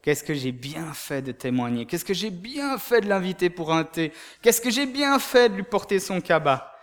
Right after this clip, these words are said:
Et si on ne le fait pas, qu'est-ce qui va se passer ? Hein ? Il y a un risque. Le risque, c'est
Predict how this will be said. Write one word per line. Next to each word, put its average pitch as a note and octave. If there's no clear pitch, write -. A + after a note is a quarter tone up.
Et F#3
si F#3+
on B3
ne A3+
le A3+
fait F3
pas, B2+
qu'est-ce -
qui E3
va D#3
se -
passer ? B2
Hein ? C4
Il D3+
y -
a F#3
un -
risque. F4+
Le D#3
risque, -
c'est -